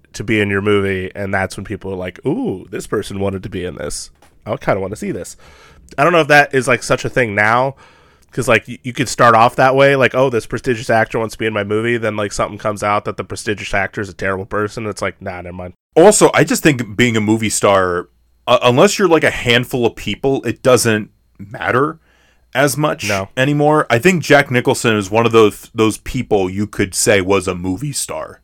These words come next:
Speaker 1: Yes.
Speaker 2: He was in movies and he opened movies and all that, all that kind of thing.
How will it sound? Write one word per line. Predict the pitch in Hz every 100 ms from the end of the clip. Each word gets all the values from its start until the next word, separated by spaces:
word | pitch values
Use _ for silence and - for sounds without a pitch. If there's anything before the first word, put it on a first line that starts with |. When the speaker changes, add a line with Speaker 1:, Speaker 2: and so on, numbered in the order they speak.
| _
Speaker 1:
Yes. | 120 117 - - - - _ _ _
Speaker 2:
He | 95 107
was | 101 92
in | 107 107
movies | 107 101 98 92
and | 90
he | 90 101 92 95
opened | 98 104 92
movies | 92 92 92 87
and |
all | 95 90
that, | 92 -
all | 104
that | 95 92
kind | - 92 87
of |
thing. | - 92 87